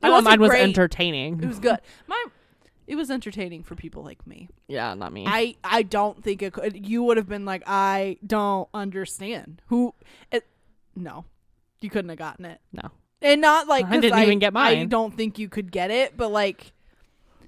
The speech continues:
Speaker 2: you don't care enough about those things to try and get it. You would <laughs> space out
Speaker 1: Yeah,
Speaker 2: so
Speaker 1: that's for sure.
Speaker 2: fast.
Speaker 1: That's for sure.
Speaker 2: So I am sad. Okay. The very beginning,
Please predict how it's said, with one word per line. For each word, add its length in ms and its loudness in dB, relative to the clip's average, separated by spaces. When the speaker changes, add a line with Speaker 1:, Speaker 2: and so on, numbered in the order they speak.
Speaker 2:
you 640 0
don't 300 0
care 280 0
enough 220 0
about 440 -2
those 260 0
things 340 -2
to 100 -8
try 460 2
and 240 -4
get 160 -2
it. 100 -2
You 140 -2
would 120 0
<laughs> 120 -8
space 460 10
out 140 12
Speaker 1:
Yeah, 500 4
Speaker 2:
so 220 10
Speaker 1:
that's 260 4
for 100 -2
sure. 320 2
Speaker 2:
fast. 300 -12
Speaker 1:
That's 460 -2
for 220 -4
sure. 420 -4
Speaker 2:
So 320 -20
I 100 -14
am 200 -12
sad. 380 -14
Okay. 260 -16
The 80 -12
very 180 2
beginning, 400 -10